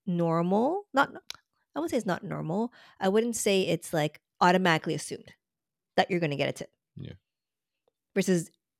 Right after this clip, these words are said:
Speaker 1: we can talk about later, here in
Speaker 2: Yeah.
Speaker 1: Toronto is different.
Speaker 2: Yeah.
Speaker 1: It, there's an auto-, there's an automatic assumption that there is a percentage tipped.
Speaker 2: Yeah, you feel obligated, like, it's
Speaker 1: Right?
Speaker 2: like,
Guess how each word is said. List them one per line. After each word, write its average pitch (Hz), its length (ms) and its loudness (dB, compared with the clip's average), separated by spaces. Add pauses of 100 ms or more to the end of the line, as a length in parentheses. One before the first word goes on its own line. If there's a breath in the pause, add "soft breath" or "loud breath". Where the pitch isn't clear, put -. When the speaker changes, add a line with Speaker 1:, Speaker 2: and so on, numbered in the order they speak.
(120)
Speaker 1:
we 185 80 -2
can 160 120 -4
talk 170 120 0
about 147 160 0
later, 160 400 6 (280)
here 196 420 8
in 151 80 4
Speaker 2:
Yeah. - 100 -4
Speaker 1:
Toronto 175 640 4 (220)
is 180 120 6
different. 226 360 8 (160)
Speaker 2:
Yeah. 123 140 -4 (600)
Speaker 1:
It, - 280 -4
there's 180 160 4
an 175 140 0
auto-, 190 200 6
there's 185 220 4
an 175 180 8
automatic 185 420 6
assumption - 580 -2
that 143 220 0 (1500)
there 180 220 8
is 160 100 4
a - 40 -8
percentage 156 520 -2
tipped. - 280 -6
Speaker 2:
Yeah, 101 100 0
you 80 100 -4
feel - 200 0
obligated, 95 440 4
like, 82 160 -6
it's 175 120 -8
Speaker 1:
Right? 185 200 8
Speaker 2:
like, - 140 0